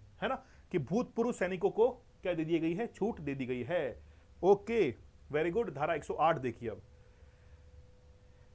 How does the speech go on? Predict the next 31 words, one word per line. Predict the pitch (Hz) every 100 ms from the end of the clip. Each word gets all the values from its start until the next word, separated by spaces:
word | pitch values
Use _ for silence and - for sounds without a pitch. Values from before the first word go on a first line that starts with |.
| - -
धारा | 131 180 254
एक | 240
सौ | - 220
आठ | 190 233
जो | 214
है | 185 214
वो | 226
हमारे | 196 196 202
लिए | 214
इतनी | 160 220 240
महत्वपूर्ण | 175 160 156 156 147
है | 180 233 - - - - - -
कि | 240 254 -
जो | 135 247
हमने | 208 196 220
धारा | 196 180 208
एक | 180 208
सौ | - 202
एक | 196 -
से | 196
लेकर | 165 170 208
एक | -
सौ |
सात | 185 175 190
तक | 190
पढ़ा | 160 151
है, | 160
उसका | 202 - 185
निचोड़ | 143 165 151
है | 120
ये, | 107 95